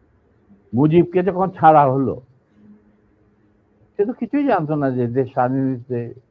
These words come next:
দা-, কই মু-, কোনো মুক্তি ফৌজ বলে কিছু ছিল, হাজার হাজার লোক দেশ চ্যুত হয়েছে, প্রাণ হারিয়েছে, কিছুই জানতো না।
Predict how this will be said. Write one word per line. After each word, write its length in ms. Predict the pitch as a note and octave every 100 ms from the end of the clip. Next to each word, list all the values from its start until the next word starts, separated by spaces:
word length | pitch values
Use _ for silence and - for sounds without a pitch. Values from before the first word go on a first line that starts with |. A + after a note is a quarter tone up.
| -
দা-, 160 | A#2+ - _ _ _ _ -
কই 140 | B2+
মু-, 180 | B2 C3 - _ _
কোনো 340 | B2 B2+ B2 B2 - _ _
মুক্তি 300 | A#2 A#2 C3+
ফৌজ 300 | C3 B2+ B2
বলে 260 | A#2 B2+ A2+
কিছু 240 | A2+ A#2+ A#2
ছিল, 320 | C#3 B2+ B2 A#2+ - _ _ _ _ _ _ _ -
হাজার 340 | B2 C3 B2+
হাজার 240 | B2 C3
লোক 280 | B2 C3 B2 G#2+ - -
দেশ 180 | G#2+ B2
চ্যুত 500 | - B2+ A#2 A#2+ B2
হয়েছে, 600 | B2+ A#2+ A#2+ A2+ B2+ A#2 A2+ -
প্রাণ 220 | A#2+ A#2
হারিয়েছে, 360 | G#2+ A#2 A2
কিছুই 240 | - F3+ E3
জানতো 300 | A2 F2
না। 60 | -